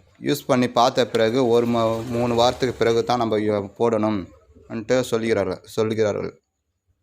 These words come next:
அதனால் நான், அதனால் நான் திரும்பவும் நான் இதை போடுகிறேன்.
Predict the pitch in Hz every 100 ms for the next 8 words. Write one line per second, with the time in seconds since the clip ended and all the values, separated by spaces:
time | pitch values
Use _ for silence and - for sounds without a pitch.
0 | _ _ _ _ _ 117 135 127 120 -
1 | 113 120 123 135 127 110 127 127 120 117
2 | 127 117 113 98 107 - 107 101 92 85